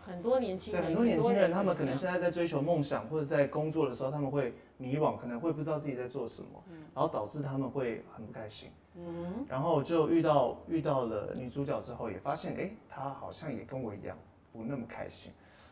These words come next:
Speaker 2: 就感觉就是每次遇到她的时候，就有一面镜子在照着自己，
Speaker 1: 反射这样。
Speaker 2: 对，
Speaker 1: 嗯。
Speaker 2: 在反射，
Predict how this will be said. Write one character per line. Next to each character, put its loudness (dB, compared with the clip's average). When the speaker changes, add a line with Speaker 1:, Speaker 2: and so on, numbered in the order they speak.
Speaker 2:
就 -2
感 2
觉 0
就 -4
是 2
每 6
次 4
遇 8
到 10
她 6
的 8
时 4
候， 8
就 6
有 4
一 -2
面 0
镜 0
子 -8
在 -2
照 -4
着 0
自 -2
己， 0
Speaker 1:
反 6
射 4
这 -4
样。 -4
Speaker 2:
对， 2
Speaker 1:
嗯。 4
Speaker 2:
在 2
反 -4
射， -4